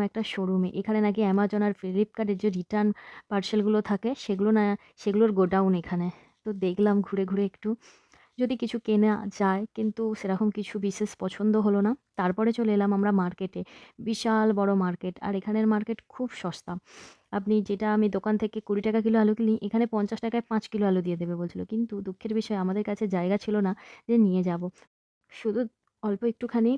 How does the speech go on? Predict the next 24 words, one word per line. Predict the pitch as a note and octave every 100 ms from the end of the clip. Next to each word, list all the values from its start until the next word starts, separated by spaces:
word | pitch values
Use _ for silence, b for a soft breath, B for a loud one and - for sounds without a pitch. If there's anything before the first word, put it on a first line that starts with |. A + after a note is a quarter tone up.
| -
ফ্রুট | G3+ G3
কিনে | - B3 A#3+ b b -
চলে | G3 F#3+ G#3
এলাম। | F#3 F#3+ b b _ _ _
দেখলাম | A3+ B3 C4 G#3
রাস্তার | F3+ - A#3 - _ -
পাশে | G3+ -
একটা | G#3+ G#3
রেস্টুরেন্টে | F#3+ - A3+ A3+ A3 -
তান্দুরি | F#3+ F#3+ F#3+ -
চিকেন | F#3+ G3 F3+
হচ্ছে, | F3+ - G3+ B B B -
তো | F#3+
আর | F#3+ F#3
লোভ | G3+ -
তো | A3+
আর | -
সামলাতে | - F#3+ G#3 A3 G#3
পারলাম | G3 G3 G3
না, | G3 A3+ b - F#3+
বসে | F#3+ F#3+ G#3+
পড়লাম | G#3+ G3+ G#3
আমরা | F#3+ F#3
দুজনে | F#3 F#3+ F#3+